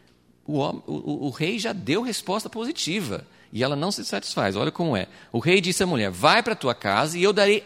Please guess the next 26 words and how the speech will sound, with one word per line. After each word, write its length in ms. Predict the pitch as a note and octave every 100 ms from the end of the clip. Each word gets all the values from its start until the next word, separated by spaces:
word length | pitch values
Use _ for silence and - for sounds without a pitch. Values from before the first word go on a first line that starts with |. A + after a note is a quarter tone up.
| -
ordens 500 | F3+ A#3 C#4 B3+ A#3
a 60 |
teu 180 | A3 G#3
respeito." 580 | G#3 - - A#2 F2 - - - - _ -
Muito 640 | F2+ G#2 D3+ E3+ F#3+ F#3+
geral, 500 | B2+ D#3 G#3+ B2+ -
né? 220 | A3+ D#4+ - - - - - - _ _
"Vai 440 | F#2+ F2 C3 F#3
pra 160 | A#3 A3
tua 220 | - G#3
casa, 400 | - A2+ A#2+ D3
já 160 | C#3 E3+
entendi 800 | E3 F#3+ B2 G2 B2 E3+ F3 E3+ - - -
a 60 |
sua 160 | - A2+
história, 760 | - A#2 B2 D#3 E3+ E3 F3 - - -
a 60 |
sua 160 | - B2+
situação, 480 | B2 B2+ B2 D#3+ -
eu 220 | F3+ A#3
vou 200 | G#3+ A#3+
dar 260 | F#3+ G#3+ -
ordens 460 | D3 E3+ G#3 G3+ F#3+
a 60 |
teu 200 | F#3 G3
respeito." 640 | G3+ F#3+ - C3 G2+ -